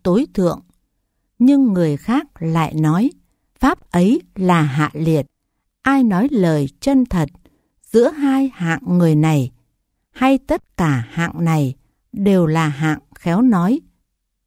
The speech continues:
Chín trăm lẻ bốn. Với pháp tự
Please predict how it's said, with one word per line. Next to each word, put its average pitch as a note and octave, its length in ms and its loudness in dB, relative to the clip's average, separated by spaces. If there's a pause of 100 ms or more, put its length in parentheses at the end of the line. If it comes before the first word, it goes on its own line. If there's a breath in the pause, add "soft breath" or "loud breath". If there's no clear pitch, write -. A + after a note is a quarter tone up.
(1000)
Chín A3 280 0
trăm A#3+ 240 -4
lẻ D3+ 280 -2
bốn. D#3+ 280 -2 (840)
Với G3+ 300 -2
pháp D4+ 320 -6 (240)
tự - 260 -2